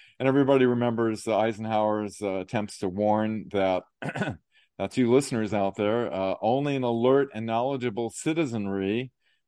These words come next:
you know, talking about the misplaced powers and unwarranted influences within the industrial military complex, that only an alert, knowledgeable citizenry can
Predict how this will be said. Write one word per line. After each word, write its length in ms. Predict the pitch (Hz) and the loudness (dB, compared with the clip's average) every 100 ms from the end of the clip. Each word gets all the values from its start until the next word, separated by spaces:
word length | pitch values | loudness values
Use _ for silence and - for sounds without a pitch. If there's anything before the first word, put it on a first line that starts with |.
| - | -12
you 120 | 98 | -8
know, 160 | 92 | -6
talking 340 | 92 110 104 101 | -2 -2 -2 -4
about 240 | 95 98 | -2 -2
the 60 | 95 | -4
misplaced 540 | 104 107 - 104 101 | -6 -6 -2 0 -2
powers 520 | - 107 101 101 101 | 0 2 4 2 -2
and 80 | 95 | -6
unwarranted 580 | 92 95 110 113 110 120 | -8 -2 0 0 -2 -4
influences 800 | 101 113 - 107 101 98 104 98 | -4 -6 -4 -4 -4 -6 -8 -6
within 340 | 98 95 95 | -8 -6 -6
the 140 | 92 90 | -6 -8
industrial 500 | 90 98 101 - 90 | -6 -4 -4 -6 -6
military 480 | 98 104 104 92 87 | -4 -4 -4 -6 -6
complex, 680 | 92 85 85 90 90 - _ _ - _ _ | -6 -8 -6 -4 -6 -8 _ _ -20 _ _
that 260 | 98 95 95 | 0 0 0
only 380 | 113 120 135 135 | 0 0 2 0
an 60 | 123 | 0
alert, 440 | 113 117 120 82 | 0 0 0 -2
knowledgeable 480 | 98 95 98 80 90 | -4 -4 -4 -8 -12
citizenry 600 | - 104 95 90 85 82 | -8 -6 -8 -10 -12 -12
can 400 | - 85 85 | -10 -10 -10